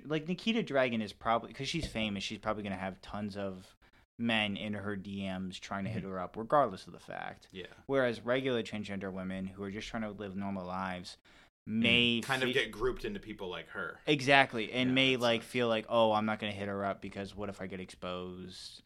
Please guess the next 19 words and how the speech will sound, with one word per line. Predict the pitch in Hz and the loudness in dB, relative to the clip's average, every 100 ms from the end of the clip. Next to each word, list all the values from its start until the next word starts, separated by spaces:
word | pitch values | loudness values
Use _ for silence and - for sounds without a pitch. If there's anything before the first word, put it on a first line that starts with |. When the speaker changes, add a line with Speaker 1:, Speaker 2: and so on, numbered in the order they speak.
| - | -6
Speaker 1:
You | 110 | 0
know | 101 | 2
what | |
I | 101 | 0
Speaker 2:
Yeah. | 104 | -4
Speaker 1:
mean? | 104 101 _ _ - - - | -6 -8 _ _ -12 -12 -6
Little | 120 110 | -4 -2
less | 104 95 | -4 -6
hesitant. | 98 101 - | -6 -6 -4
I | 127 | -2
feel | 214 196 | 2 4
like, | 160 139 | 2 2
I | |
feel | 135 220 | 0 2
bad | 156 156 156 | 6 6 6
for | 147 | 2
those | 127 143 131 170 156 | -6 -4 0 0 0
transgender | - 98 92 90 90 | -2 -4 -4 -8 -8
women. | 92 107 - | -10 -12 -16